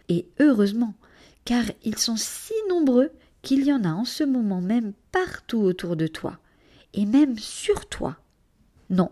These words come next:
ne cherche pas, tu ne pourras pas les voir. Pour les observer, les scientifiques utilisent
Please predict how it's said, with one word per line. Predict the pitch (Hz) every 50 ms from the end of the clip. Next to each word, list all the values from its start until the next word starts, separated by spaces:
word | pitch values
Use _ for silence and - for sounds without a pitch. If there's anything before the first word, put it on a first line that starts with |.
| _ _ -
ne | 202 180 180
cherche | - 208 190 - - 214 185
pas, | 185 220 233
tu | 226 - 190
ne | 175
pourras | - - 160 151 156 -
pas | - 196
les | 196 185 175
voir. | 147 143 131 - - - - - _ _ _ _ _ _ _ _ _
Pour | - - 220 214
les | 240 247 247 339
observer, | 359 359 - - 247 214 185 180 180 233 269 262 - _ _ -
les | 185 196
scientifiques | 196 - - - 294 302 285 - 233 208 - - 254 269 269 - - -
utilisent | - 240 220 - - - 262 247 294 285 262 208 180